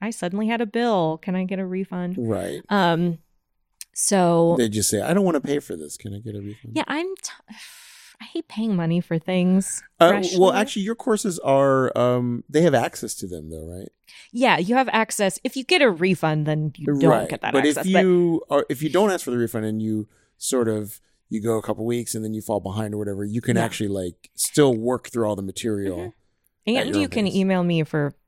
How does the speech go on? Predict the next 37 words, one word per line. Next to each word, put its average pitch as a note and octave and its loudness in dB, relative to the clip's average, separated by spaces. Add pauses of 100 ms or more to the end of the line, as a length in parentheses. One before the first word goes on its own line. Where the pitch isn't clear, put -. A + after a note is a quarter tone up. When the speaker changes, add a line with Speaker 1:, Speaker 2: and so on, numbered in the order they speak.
Speaker 1:
feedback G#3 0
too, - -2
even E3 0
if - -2
it's - -6
later. C#3+ -2 (160)
You A3+ 6
Speaker 2:
Wait, - 10
Speaker 1:
just G3 8
Speaker 2:
so A#3+ 10
Speaker 1:
don't A#3 8
get G#3+ 10
all G#3+ 12
the - 8
Speaker 2:
potentially F3+ 8
Speaker 1:
live. E3 6 (200)
There's, A3 6
Speaker 2:
Gotcha. C4+ 10
Speaker 1:
like, B3+ 8
live A3 8
calls E3 8
and D#3+ 4
then D#3+ 2
the D#3 0
live, D3 -2 (260)
there A3 4
is A3 6
some F#3+ 4
live D3+ 0
stuff. D#3+ 0
So C#3+ 0
Speaker 2:
Mm-hmm. F#2+ -10
Speaker 1:
that, D3+ 0
you F3 -2
know, D3+ -2
you D#3+ -4
don't, D#3 -4